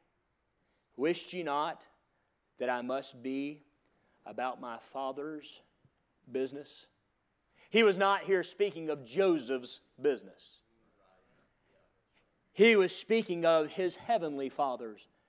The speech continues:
business. If he was speaking about Joseph, Joseph's business, he would have been in the carpenter shop.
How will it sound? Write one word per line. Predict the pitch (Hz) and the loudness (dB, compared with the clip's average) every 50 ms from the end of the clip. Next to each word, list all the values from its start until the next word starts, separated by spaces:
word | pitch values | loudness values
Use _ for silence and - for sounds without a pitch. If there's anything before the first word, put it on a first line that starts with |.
| _ - 123 | _ -8 0
business. | 127 160 147 113 110 101 92 - - - - - _ _ _ _ _ _ _ _ _ _ _ _ _ - | 2 2 2 2 0 -10 -18 -20 -20 -20 -20 -20 _ _ _ _ _ _ _ _ _ _ _ _ _ -2
If | 135 160 156 | 0 2 4
he | 185 220 | 6 6
was | 226 196 165 | 6 4 2
speaking | - 208 214 180 202 196 | 0 -2 -2 -2 0 2
about | 190 196 185 165 156 | 2 2 2 0 0
Joseph, | 143 175 202 220 233 175 180 160 143 143 - - - - - _ _ - | 2 2 4 4 2 2 -2 -4 -4 -8 -12 -16 -20 -20 -20 _ _ -2
Joseph's | 147 139 202 226 226 156 190 165 127 | 4 6 6 6 6 4 0 -2 -4
business, | 120 127 165 165 151 151 175 196 - | -2 0 0 0 0 0 -4 -4 -2
he | 208 202 | 0 0
would | 190 180 | 0 2
have | 165 | 2
been | 180 190 190 | 0 0 0
in | 185 | 0
the | 190 | -2
carpenter | 185 - 185 190 - 165 147 143 135 | 0 0 0 0 0 -4 -8 -8 -8
shop. | - - 127 101 - _ | -6 -8 -8 -8 -10 _